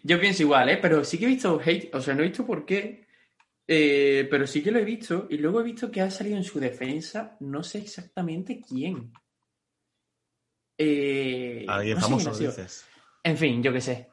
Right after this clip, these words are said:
Speaker 2: A
Speaker 1: Eh,
Speaker 2: ver,
Speaker 1: sí,
Speaker 2: es
Speaker 1: alguien
Speaker 2: una,
Speaker 1: famoso, sí, sí,
Speaker 2: es una
Speaker 1: ha sido
Speaker 2: guionista muy buena y, y la tía tiene, o sea, tiene renombre en Hollywood, pero, pero ya te digo, a mí es que como actriz no me flipa, no, no,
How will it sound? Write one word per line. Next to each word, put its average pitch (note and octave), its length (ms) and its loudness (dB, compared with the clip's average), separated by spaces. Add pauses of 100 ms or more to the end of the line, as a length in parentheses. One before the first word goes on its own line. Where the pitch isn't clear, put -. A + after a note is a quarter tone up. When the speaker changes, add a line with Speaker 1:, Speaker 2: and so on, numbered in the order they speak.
(140)
Speaker 2:
A D3+ 40 4
Speaker 1:
Eh, D3+ 80 10
Speaker 2:
ver, - 100 10
Speaker 1:
sí, - 100 8
Speaker 2:
es A#3+ 60 10
Speaker 1:
alguien G#3+ 160 8
Speaker 2:
una, A3 80 8
Speaker 1:
famoso, D3+ 300 6
sí, A#3 180 6
sí, A3 140 6
Speaker 2:
es E3 80 10
una D#3 100 8
Speaker 1:
ha F3 60 8
sido D3 140 10
Speaker 2:
guionista G2+ 720 4
muy G2 200 0
buena A#2+ 420 2
y, G2 480 -2
y A#2 160 -4
la G2 160 0
tía A2 180 2
tiene, C#3+ 300 0
o A2 40 -2
sea, G#2+ 140 -2
tiene B2+ 200 2
renombre D3 360 2
en C3+ 140 2
Hollywood, F#2+ 440 -2 (100)
pero, F2 520 -6 (540)
pero G#2 160 -4
ya G2+ 40 -6
te A#2 80 -2
digo, A#2 140 0
a G2+ 60 2
mí A#2+ 200 2 (120)
es - 80 -12
que G#2+ 100 -4
como A2 160 -2
actriz G#2+ 240 -4
no C3 120 -2
me G#2 100 -2
flipa, F#2+ 320 -10 (120)
no, G2 500 -12
no, G#2 240 -16